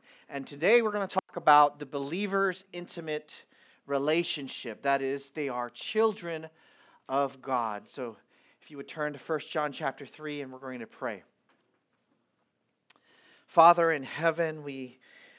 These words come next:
are so grateful this morning that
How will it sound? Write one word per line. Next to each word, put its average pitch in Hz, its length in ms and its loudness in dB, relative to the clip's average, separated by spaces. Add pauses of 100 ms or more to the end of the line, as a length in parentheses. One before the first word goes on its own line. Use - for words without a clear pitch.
(120)
are 147 160 2
so 180 240 0
grateful 156 640 0 (140)
this - 240 -14
morning 147 500 -2
that 131 340 -4